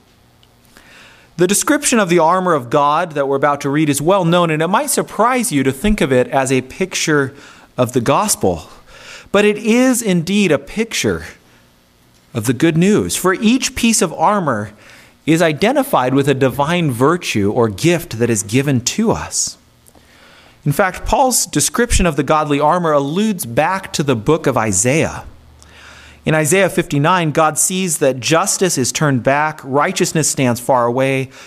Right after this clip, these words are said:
truth is lacking, there is no justice. So what does God do in Isaiah fifty-nine? He put on righteousness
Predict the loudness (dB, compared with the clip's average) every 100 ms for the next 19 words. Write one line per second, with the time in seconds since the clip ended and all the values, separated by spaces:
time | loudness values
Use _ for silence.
0 | -20 -8 -2 0 0 0 -2 -2 0 0
1 | 0 0 2 0 0 0 2 2 0 0
2 | -2 -4 -10 -8 -8 -8 _ -20 -20 -20
3 | _ _ _ -2 2 2 2 0 0 0
4 | 0 0 2 2 0 0 0 0 -4 -2
5 | 0 2 2 -2 -6 _ _ _ _ _
6 | -20 -20 -20 _ -6 -2 0 2 2 4
7 | 2 0 0 0 0 0 -2 -2 -2 -4
8 | -4 -4